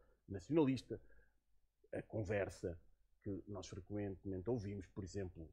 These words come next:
referindo-nos a um caso que vocês conhecem bem, que é o caso português, de que Portugal é um país com as fronteiras mais antigas da Europa, ou que Portugal é uma nação que nasceu em tempos longínquos e imemoriais.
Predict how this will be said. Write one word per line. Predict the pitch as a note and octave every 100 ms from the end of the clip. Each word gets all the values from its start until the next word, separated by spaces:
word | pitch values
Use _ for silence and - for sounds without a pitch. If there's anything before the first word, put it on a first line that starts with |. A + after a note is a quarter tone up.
| -
referindo-nos | F#2 - G2 F#2+ F2
a | F2+
um | F#2
caso | G#2 F2+ E2+ - - _ _
que |
vocês | E2 - E2+
conhecem | - F#2+ - G#2+
bem, | G3
que | -
é | -
o |
caso | - F2 -
português, | - - A#2 A#2+ - - - _
de | -
que | _
Portugal | - - G2+ G#2 A2+ D2
é | G2
um | G#2 F#2+ F#2+ -
país | F#2+ F#2 G#2 G2
com | - F#2+
as | G2
fronteiras | - F#2+ F#2+ F#2 G2 F#2 E2+
mais | F#2 F#2
antigas | F#2+ G2 F#2 F#2
da | F#2+
Europa, | F#2+ G2+ G2+ G2
ou | F2
que | -
Portugal | - - G2+ G#2 G2+ F#2
é | G2+
uma | F#2+ F#2+
nação | F#2 - G#2 G#2
que | -
nasceu | G2 - G2+ G2
em | F#2+ F2+
tempos | G#2 G#2 -
longínquos | G2 G#2 E2 G2 G#2+ F#2+ F2+
e | G2
imemoriais. | F#2+ G2 G2 F#2 F#2+ G#2 A2 G2